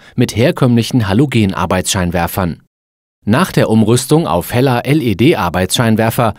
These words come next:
liegt der Verbrauch nur noch bei einundvierzig Komma vier Ampere bei gleichzeitig deutlich höherer Lichtleistung. Am gängigen Traktormodell Massey Ferguson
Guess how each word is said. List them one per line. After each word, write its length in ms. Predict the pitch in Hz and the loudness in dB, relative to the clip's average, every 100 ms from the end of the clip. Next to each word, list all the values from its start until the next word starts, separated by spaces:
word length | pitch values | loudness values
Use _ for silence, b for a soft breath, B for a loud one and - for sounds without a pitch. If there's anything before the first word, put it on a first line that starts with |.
| B | B
liegt 240 | - 190 - | -4 -4 0
der 100 | 185 | 0
Verbrauch 520 | - 139 107 107 110 | 0 -2 0 0 2
nur 160 | 113 107 | 2 4
noch 180 | 113 | 2
bei 220 | - 107 - | 0 -4 -2
einundvierzig 760 | 160 151 127 - 98 113 110 | 0 0 0 0 -2 -2 -4
Komma 240 | - 135 | -2 -2
vier 340 | 151 - 143 123 | -2 0 0 0
Ampere 420 | 101 110 107 90 B B - | -2 0 0 -2 B B -6
bei 180 | 90 | -6
gleichzeitig 800 | 78 80 107 120 - 110 110 95 | -4 -2 -2 -2 -2 -2 -2 -4
deutlich 560 | - 110 160 127 123 - | 0 0 0 -2 -4 -2
höherer 360 | 98 87 85 127 | 0 0 0 0
Lichtleistung. 880 | 120 - - 85 85 - 98 78 - _ _ _ _ _ _ _ _ _ _ _ _ | 0 -2 -2 -2 -2 -2 -2 -4 -10 _ _ _ _ _ _ _ _ _ _ _ _
Am 260 | 110 95 87 | -6 -4 -4
gängigen 500 | 117 160 180 143 123 | -2 2 2 2 -2
Traktormodell 760 | - 160 - 101 95 98 107 147 | 0 -4 0 0 0 2 2 2
Massey 400 | 107 117 - 87 | 0 -2 -2 -4
Ferguson 580 | - 127 131 - 120 | 0 2 2 2 0